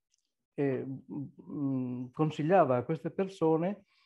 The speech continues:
di andare a meditare in quelle cappelle e davanti a quelle immagini che sentivano più adatte alle loro esigenze personali. Quindi si capisce che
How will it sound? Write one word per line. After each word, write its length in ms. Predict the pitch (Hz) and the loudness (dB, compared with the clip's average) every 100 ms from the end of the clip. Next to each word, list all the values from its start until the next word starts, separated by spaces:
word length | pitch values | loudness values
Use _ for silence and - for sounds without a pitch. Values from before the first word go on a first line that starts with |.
| _ - _ _ _ - | _ -20 _ _ _ -10
di 240 | 131 151 | -2 4
andare 460 | 139 135 156 175 143 | 6 6 8 8 8
a 60 | |
meditare 800 | 127 139 180 185 190 220 233 220 - | 4 0 -2 -2 2 2 0 -2 -4
in 220 | 170 185 | -4 2
quelle 400 | 240 269 233 208 | 4 6 4 4
cappelle 840 | 214 208 185 143 117 117 110 110 _ | 2 2 4 2 2 -2 -4 -4 _
e 180 | 170 165 | -2 4
davanti 680 | 160 156 214 202 180 139 131 | 6 6 6 4 0 -2 0
a 120 | 131 | 2
quelle 280 | - 175 143 | 4 6 4
immagini 680 | 151 151 214 170 202 226 226 - - _ _ | 2 2 2 2 -2 -2 -4 -12 -20 _ _
che 140 | 185 | 2
sentivano 800 | 170 226 220 - 170 170 185 185 | 2 2 0 0 2 4 4 0
più 160 | 180 175 | 2 4
adatte 680 | 160 127 131 - 151 143 - _ _ _ - | 6 4 2 -2 -2 -2 -8 _ _ _ 0
alle 240 | 151 143 | 2 4
loro 280 | 127 135 131 | 2 0 -2
esigenze 760 | 123 127 104 107 107 107 117 | -4 -8 -6 -4 -6 -6 -8
personali. 760 | - 104 - 101 92 90 92 110 _ _ _ - 196 - _ _ - - _ 135 - _ - _ | -8 -10 -10 -12 -10 -10 -10 -16 _ _ _ -12 -12 -14 _ _ -20 -20 _ -20 -20 _ -20 _
Quindi 440 | 247 226 156 - - - | -2 2 2 0 -10 -20
si 180 | - | -8
capisce 460 | 156 190 254 262 180 | 0 2 2 2 2
che 320 | 135 135 - | 2 -2 -8